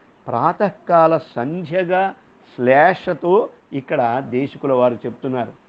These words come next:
అడుగడుగునా శ్లేషలండి. నిజంగా వాటిని సమర్థించుతూ చెప్పడం అనేది నాబోటి క్షుద్రుడి వల్ల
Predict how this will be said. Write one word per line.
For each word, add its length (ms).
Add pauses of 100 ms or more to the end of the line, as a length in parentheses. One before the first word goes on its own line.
(420)
అడుగడుగునా 680
శ్లేషలండి. 760
నిజంగా 460
వాటిని 440
సమర్థించుతూ 1000 (100)
చెప్పడం 380
అనేది 480 (280)
నాబోటి 840
క్షుద్రుడి 560
వల్ల 600